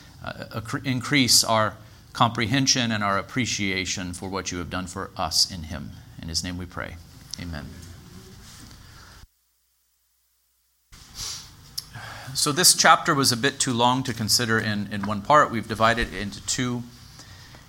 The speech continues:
In the first part of, uh, this chapter, we looked at the formulation of Nicene Trinitarian orthodoxy. We, we, we looked at the Nicene Creed, remember?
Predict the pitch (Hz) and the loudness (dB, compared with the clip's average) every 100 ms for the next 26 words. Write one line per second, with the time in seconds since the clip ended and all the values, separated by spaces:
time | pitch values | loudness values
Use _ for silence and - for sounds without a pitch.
0 | - - 113 101 98 135 120 - - - | -18 -6 -4 -2 2 4 4 2 0 6
1 | 120 120 - - - 123 110 95 - 120 | 6 6 0 -12 -6 0 0 -2 -8 -6
2 | 104 110 107 - 117 113 113 117 107 101 | -4 0 0 4 6 6 6 -2 -2 -2
3 | 107 113 113 117 104 104 - 117 110 107 | -2 -4 -2 0 0 -2 -6 -4 -2 -2
4 | 104 110 107 110 101 101 104 92 - 113 | -2 -2 -2 -2 -4 -4 -4 -6 -6 -4
5 | 107 107 - 127 120 113 123 110 107 - | 0 2 4 4 2 0 0 -2 -2 2
6 | 139 151 147 135 139 135 127 131 - - | 4 4 0 0 -2 0 4 4 2 -2
7 | 139 131 113 107 107 107 104 98 110 123 | -2 -2 -2 -4 -6 -6 -6 -6 -4 -4
8 | - 110 104 113 117 - 127 113 120 127 | -4 -6 -4 -2 0 0 0 -2 -2 -2
9 | 131 127 127 127 131 135 | -2 -2 -2 0 0 0